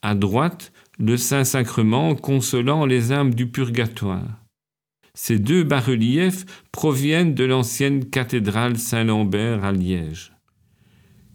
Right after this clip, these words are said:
L'église de mille six cent quarante-sept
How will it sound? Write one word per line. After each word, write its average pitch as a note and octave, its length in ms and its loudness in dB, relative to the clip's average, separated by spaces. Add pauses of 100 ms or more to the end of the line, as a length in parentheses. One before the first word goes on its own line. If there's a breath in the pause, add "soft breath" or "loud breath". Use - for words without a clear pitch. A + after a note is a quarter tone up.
(140)
L'église B2 800 -2
de A#2 120 2
mille B2+ 240 2
six B2+ 220 -2
cent C#3+ 240 0
quarante-sept A2+ 880 -2